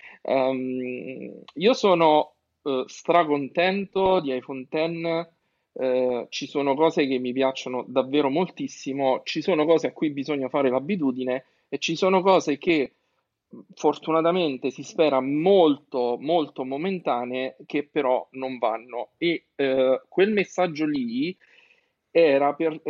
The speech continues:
è stato mandato per due motivi. Il primo, capire se ero io che stavo impazzendo a pensare di, eh, ridare indietro iPhone ten per prendermi l'otto Plus, e, eh, il secondo è perché, eh, utilizzando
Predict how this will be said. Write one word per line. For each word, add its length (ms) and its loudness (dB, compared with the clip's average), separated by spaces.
è 100 -8
stato 240 -2
mandato 380 0
per 160 -4
due 160 -2
motivi. 400 -2
Il 160 0
primo, 400 2
capire 400 2
se 100 -6
ero 200 -2
io 120 -2
che 80 -6
stavo 240 -4
impazzendo 880 -2
a 120 -10
pensare 600 0
di, 280 -4
eh, 180 -2
ridare 340 4
indietro 380 4
iPhone 280 -4
ten 260 2
per 160 -6
prendermi 420 -4
l'otto 300 0
Plus, 520 -2
e, 360 0
eh, 280 2
il 220 2
secondo 440 2
è 80 4
perché, 720 0
eh, 580 0
utilizzando 1080 2